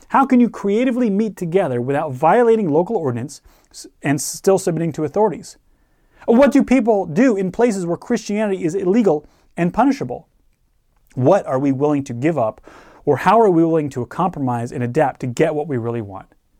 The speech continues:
Fellowship with other believers. Think about it. If the gates of hell won't stop the church of God, then we certainly shouldn't be stumped by a lack of imagination. Now, as pastors, our job is to equip you for the work of the ministry.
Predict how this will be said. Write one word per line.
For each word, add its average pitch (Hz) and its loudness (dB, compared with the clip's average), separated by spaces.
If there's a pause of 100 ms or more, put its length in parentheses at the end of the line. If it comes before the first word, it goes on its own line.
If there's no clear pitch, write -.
(140)
Fellowship 147 -4
with 123 -6
other 113 -8
believers. 107 -14 (720)
Think 240 2
about 117 -2
it. - -18 (360)
If 151 -2
the 180 2
gates 226 2
of 254 -2
hell 117 -6 (180)
won't 196 -2
stop 190 0
the 160 -8
church 139 -6
of 131 -10
God, 101 -10 (520)
then 156 2
we 165 0
certainly 143 0
shouldn't 143 -4
be 131 -4
stumped 110 -2
by 127 -4
a 135 -4
lack 131 0
of 123 -12
imagination. 110 -10 (1120)
Now, 185 4
as 185 0
pastors, 220 0 (480)
our 254 4
job 131 4
is 127 -6
to 135 -2
equip 226 -4
you 107 -10
for - -18
the 139 -2
work 123 -2
of - -20
the 143 -4
ministry. - -8